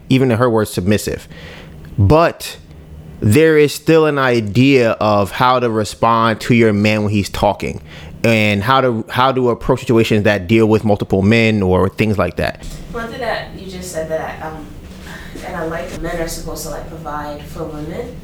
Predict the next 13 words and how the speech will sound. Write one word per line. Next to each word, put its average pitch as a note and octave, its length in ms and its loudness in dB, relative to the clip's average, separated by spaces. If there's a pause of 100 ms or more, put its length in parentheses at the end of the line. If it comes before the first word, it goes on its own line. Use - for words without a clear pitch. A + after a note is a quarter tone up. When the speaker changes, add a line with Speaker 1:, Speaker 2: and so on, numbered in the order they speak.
(120)
Speaker 1:
I - 60 2
said A#2+ 220 -2
that? F#3 100 -6 (1120)
I G#2+ 40 2
thought - 100 2
you F#2+ 80 0
said - 160 -8
that. - 100 -16 (460)
Speaker 2:
That's - 180 -10
what E3 100 -14
you - 60 -16
just - 200 -14
said. - 120 -14